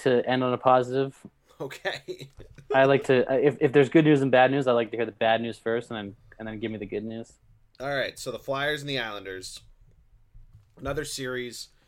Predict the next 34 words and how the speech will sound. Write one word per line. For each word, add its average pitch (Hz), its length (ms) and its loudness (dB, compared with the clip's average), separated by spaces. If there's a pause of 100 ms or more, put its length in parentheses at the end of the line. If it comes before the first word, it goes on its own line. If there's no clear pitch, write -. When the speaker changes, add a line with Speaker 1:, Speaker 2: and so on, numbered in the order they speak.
(680)
Speaker 2:
The - 80 -20
Flyers, 143 680 -4
uh, 131 400 -2
they 131 60 -4
had 143 120 -2
not 147 220 -2
played 160 180 -2
them 131 80 -8
since 127 220 -14
the 135 160 -12
eighties, 127 440 -6
way 123 140 -4
back 120 300 -6
when 120 80 -10
the 110 60 -14
divisions 110 360 -14
were 113 80 -16
still 117 240 -10
named 117 200 -8
after 113 260 -8
the 107 340 -12
N - 80 -10
H 131 180 -8
L 123 140 -4
legends. 107 540 -12 (480)
Game 160 160 -4
one 156 180 -2
last 139 260 -4
night, 135 200 -6
Greg. 127 400 -4 (580)
Flyers 135 340 -6
lost 123 580 -8 (840)
four 175 240 -4
nothing. 107 440 -8